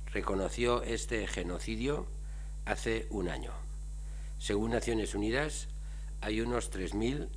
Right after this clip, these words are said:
doscientos yazidíes que siguen en manos de los yihadistas. La mayor parte se encuentra en Siria,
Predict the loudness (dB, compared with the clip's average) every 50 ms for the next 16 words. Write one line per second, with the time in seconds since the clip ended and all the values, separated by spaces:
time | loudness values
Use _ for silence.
0 | -6 -4 -2 -2 -2 2 4 4 6 6 4 4 2 2 2 0 0 0 0 0
1 | 0 -2 -2 0 0 2 2 0 0 -2 -4 -6 -6 -6 -6 -6 -6 -6 -6 -6
2 | -6 -2 0 2 2 4 2 2 4 4 4 4 2 0 -2 -2 -2 0 2 4
3 | 4 4 4 4 4 2 2 -2 -4 -6 -6 -6 -6 -4 -4 -2 -2 -2 -2 -2
4 | -2 -4 -4 -4 -4 -4 -4 -4 -4 -4 -4 -4 -4 -6 -6 -6 -6 -6 -6 -6
5 | -6 -6 -6 -6 -6 -6 -6 -6 -6 -6 -6 -6 -2 -2 2 2 4 4 4 4
6 | 6 4 4 4 4 0 0 0 0 -2 -2 -2 -2 -2 -2 -2 -2 -2 -2 -2
7 | -2 -2 -2 -2 0 0 0 0 0